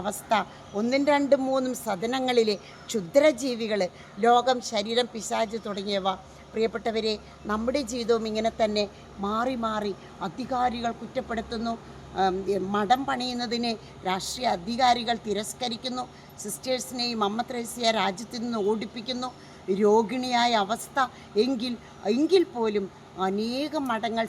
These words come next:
സ്ഥാപിച്ചുകൊണ്ടും ഇന്ന് തിരുസഭയുടെ മൽപ്പാൻ സ്ഥാനത്തേക്ക് ഉയർത്തിയ ധീരവനിക, തീർ-, തിരുസഭയുടെ ധീരപുത്രി വിശുദ്ധ അമ്മ ത്രേസ്യയെ ഞങ്ങൾക്ക്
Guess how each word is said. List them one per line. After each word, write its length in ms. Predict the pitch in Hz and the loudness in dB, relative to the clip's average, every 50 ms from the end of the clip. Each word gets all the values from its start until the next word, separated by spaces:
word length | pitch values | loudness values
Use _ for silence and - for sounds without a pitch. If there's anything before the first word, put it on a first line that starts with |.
| - | -4
സ്ഥാപിച്ചുകൊണ്ടും 800 | - - 208 202 196 214 190 - - 202 208 202 196 175 208 180 - - - - - - 208 | -6 -4 -2 -2 -4 -4 -6 -8 -4 -2 -2 -2 0 0 -2 -2 -4 -8 -12 -8 -4 0 0
ഇന്ന് 220 | 220 226 220 220 220 - - - - - | 2 2 2 2 0 -2 -8 -18 -10 -6
തിരുസഭയുടെ 640 | - 233 233 - - 302 311 233 269 254 240 220 233 220 214 | -4 -2 -2 -2 -2 -4 -2 -2 -2 -2 -2 -2 -2 0 0
മൽപ്പാൻ 320 | 202 214 220 - 269 277 269 - | 0 -2 -2 -4 -6 -6 -6 -6
സ്ഥാനത്തേക്ക് 520 | - - 226 220 214 202 - 214 202 226 220 | -6 -4 -4 -4 -4 -4 -4 -4 -4 -2 0
ഉയർത്തിയ 460 | 208 202 208 208 - 220 202 196 185 175 - - - - - - 165 - - | 2 2 2 0 -2 0 2 2 2 2 -2 -10 -18 -18 -18 -18 -14 -8 -4
ധീരവനിക, 680 | - 302 302 330 349 339 294 254 226 214 214 190 202 190 185 - - - - - - - | -2 2 2 4 4 4 2 2 2 0 0 2 2 2 0 0 -6 -20 -20 -16 -12 -8
തീർ-, 400 | 247 269 294 294 294 285 - - - - - - - - | -4 -2 0 0 0 -2 -6 -8 -12 -18 -20 -12 -6 -2
തിരുസഭയുടെ 800 | 277 302 320 349 - - 302 269 214 233 233 220 214 202 208 196 - - - - - 190 170 | 0 2 2 2 0 0 -2 0 2 2 2 2 4 2 2 0 0 -4 -12 -18 -14 -8 -2
ധീരപുത്രി 600 | 208 320 339 339 339 339 339 247 - - 214 214 190 180 - - - - 196 240 | 2 4 6 6 6 4 2 0 -6 -4 -2 -2 -2 -2 -6 -12 -16 -10 -8 -6
വിശുദ്ധ 320 | 247 - - 320 254 302 269 226 | -4 -4 -2 -2 0 0 0 0
അമ്മ 120 | 226 233 220 220 | 0 -2 -2 -2
ത്രേസ്യയെ 580 | 220 214 208 - 214 202 196 202 202 202 190 180 - - - - - - 208 233 | -4 -4 -4 -2 0 2 4 4 4 4 2 0 -4 -10 -20 -18 -10 -2 2 2
ഞങ്ങൾക്ക് 400 | 240 254 277 302 320 311 - 269 | 2 4 2 0 0 0 -2 -2